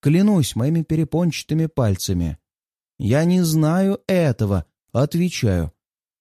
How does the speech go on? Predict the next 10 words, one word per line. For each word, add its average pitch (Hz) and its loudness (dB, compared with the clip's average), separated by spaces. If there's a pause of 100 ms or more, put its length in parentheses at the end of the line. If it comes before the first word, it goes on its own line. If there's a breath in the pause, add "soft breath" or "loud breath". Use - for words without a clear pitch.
(220)
«Я 131 2
только 139 -2
разве 131 0
что 135 0
Лича 180 0
убил, 101 0
это 202 -4
да, 104 -2 (180)
известное 180 0
дело». 92 -2